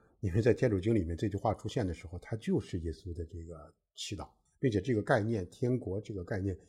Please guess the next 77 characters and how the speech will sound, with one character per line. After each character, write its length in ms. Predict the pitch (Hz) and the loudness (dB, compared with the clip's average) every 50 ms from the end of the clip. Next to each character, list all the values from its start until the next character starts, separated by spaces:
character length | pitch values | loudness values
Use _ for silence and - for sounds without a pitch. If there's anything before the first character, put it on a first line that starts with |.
| _ - | _ 0
也 180 | - 117 107 | 4 4 4
是 140 | 104 - 170 | 4 4 4
由 120 | 135 139 139 | 4 4 4
耶 220 | 113 110 120 127 | 4 4 4 4
稣 200 | 123 - - 139 | 2 -2 -6 -6
首 160 | - - 98 | -4 -4 -6
先 240 | 82 - 107 107 107 - - _ _ _ - | -4 -2 -2 -2 -2 -4 -10 _ _ _ -8
提 140 | - 113 | -4 -2
出 120 | 104 - 107 | -2 0 -2
来 180 | 85 78 85 | -4 -2 -4
的， 120 | 92 104 - - _ _ _ _ - | -4 -6 -6 -12 _ _ _ _ 4
并 120 | 170 160 | 4 4
且 140 | 127 104 92 | 6 4 2
呢， 140 | 85 92 101 | -2 -2 -2
在 260 | 101 - 123 110 104 - - _ - | 0 0 0 0 -2 -6 -12 _ -2
耶 100 | - 139 | 2 2
稣 240 | 135 139 - 139 131 | 2 2 0 -4 -4
大 180 | 135 147 117 98 | -4 -4 -6 -6
司 160 | - - 139 | -6 -6 -4
祭 120 | 127 135 | -2 -2
的 80 | 113 104 | -2 -2
这 120 | 98 113 | -2 -4
个 120 | 98 98 90 | -4 -6 -6
祈 180 | - - - | -8 -8 -8
祷 160 | 113 110 101 104 | -6 -4 -4 -4
里 80 | 98 | -6
面 180 | 87 85 87 92 98 | -6 -8 -12 -12 -12
已 60 | 92 87 | -12 -10
经 240 | 85 98 110 113 | -6 -4 -4 -4
获 240 | 117 - - 185 147 | -4 -4 0 0 0
得 160 | 101 92 82 | 0 -2 -6
了 180 | 90 95 98 92 - - | -6 -6 -6 -8 -8 -4
垂 140 | - 98 | 2 4
允。 180 | 107 127 104 85 - - _ _ | 6 6 4 2 -2 -12 _ _
那 100 | - 165 | 0 0
么 80 | 170 165 170 | 0 0 0
借 200 | - - 269 254 | 0 4 4 6
着 100 | 175 160 | 6 4
感 180 | - - 92 87 | 2 2 0 0
恩 160 | 90 98 113 | 2 0 0
祭 160 | - - 151 | 0 0 0
的 100 | 113 101 | 0 0
这 120 | 87 101 95 | 0 0 -2
个 100 | 90 85 | -2 -2
实 220 | - - - 117 | -6 -4 -4 -4
行， 280 | 101 - - 82 80 104 - _ _ _ | -4 -4 -6 -8 -10 -12 -14 _ _ _
当 120 | - 117 | -2 -2
然 80 | 127 135 | 0 0
这 80 | 131 120 | 0 0
个 100 | 110 101 | -2 -2
感 160 | - - - | -2 -4 -2
恩 120 | 87 101 | -2 -2
祭 160 | 104 - 165 | 0 2 0
的 80 | 123 104 | 0 0
这 140 | 98 107 101 | 0 -2 -2
个 80 | 92 | -4
实 160 | 85 - - 113 | -4 -6 -6 -8
行 220 | - - 92 95 | -6 -6 -4 -4
呢， 80 | 104 95 | -4 -4
是 180 | - - - 117 | -4 -6 -8 -4
在 220 | - 131 117 104 - - - - - - | -4 -4 -4 -4 -6 -14 -20 -20 -14 -4
我 140 | - 113 90 | -2 0 0
们 140 | 85 90 87 | 2 0 0
基 120 | - 147 | -2 -4
督 100 | 139 151 | -4 -4
徒 180 | - - - 135 | -6 -4 -4 -4
身 240 | - - 160 165 | -2 0 -2 -2
上 160 | 156 - 160 113 | 0 -2 -4 -4
所 160 | 101 - 82 | -4 -6 -8
实 200 | 76 - - 110 | -8 -6 -8 -6
行 200 | - - 80 87 | -6 -6 -6 -6
的。 140 | 95 - - _ _ _ _ _ - | -6 -8 -10 _ _ _ _ _ -4
当 160 | - 143 147 | -2 0 0
然 100 | 139 139 | 2 2
为 120 | 147 139 127 | 2 2 2
耶 100 | 139 180 | 2 2
稣 300 | 180 180 185 180 185 | 0 0 -2 -2 -2